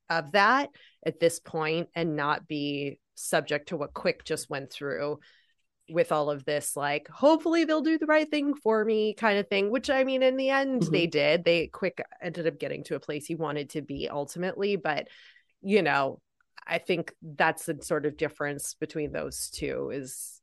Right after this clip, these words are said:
Speaker 1: is
Speaker 2: Right.
Speaker 1: taking advantage of the, I don't remember what Quick's contract was, but,
Speaker 2: It
Speaker 1: you
Speaker 2: was a
Speaker 1: know.
Speaker 2: ridiculous contract. It was, like, ten years at, I don't even,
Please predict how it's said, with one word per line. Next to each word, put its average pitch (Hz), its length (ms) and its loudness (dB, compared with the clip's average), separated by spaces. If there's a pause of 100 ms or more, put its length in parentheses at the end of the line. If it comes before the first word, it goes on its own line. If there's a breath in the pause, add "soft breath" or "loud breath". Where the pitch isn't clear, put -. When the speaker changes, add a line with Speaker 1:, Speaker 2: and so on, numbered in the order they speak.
Speaker 1:
is 151 200 -8
Speaker 2:
Right. 135 100 0
Speaker 1:
taking 143 280 -2
advantage 147 500 -6
of 147 120 -4
the, 151 80 -6 (120)
I 175 120 4
don't 170 160 2
remember 156 340 -2
what - 140 -6
Quick's - 300 -10
contract 123 520 -8
was, - 260 -6
but, - 200 -6 (960)
Speaker 2:
It - 80 0
Speaker 1:
you 160 60 6
Speaker 2:
was 151 100 4
a 143 60 -2
Speaker 1:
know. 135 40 0
Speaker 2:
ridiculous 120 440 -4
contract. - 480 -6
It 80 80 2
was, 113 180 0
like, 117 340 -2 (540)
ten 143 320 0
years 123 600 2
at, 113 300 -2 (920)
I 117 100 -6
don't 113 160 -4
even, 123 200 -4